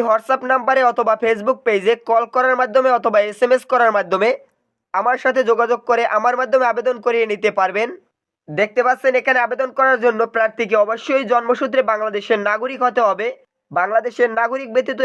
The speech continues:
এখানে আবেদন করা যাবে না। এরপরে এখানে দেখতে পাচ্ছেন, মৌখিক পরীক্ষার সময় অবশ্যই নিম্নবর্ণিত সনদপত্রের সমূহের মূল কপি প্রদর্শনপূর্বক অতিরিক্ত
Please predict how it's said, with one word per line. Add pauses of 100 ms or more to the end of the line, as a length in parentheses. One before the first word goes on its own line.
এখানে
আবেদন
করা
যাবে
না। (640)
এরপরে
এখানে
দেখতে
পাচ্ছেন, (100)
মৌখিক
পরীক্ষার
সময় (140)
অবশ্যই
নিম্নবর্ণিত (160)
সনদপত্রের
সমূহের
মূল (120)
কপি (500)
প্রদর্শনপূর্বক (160)
অতিরিক্ত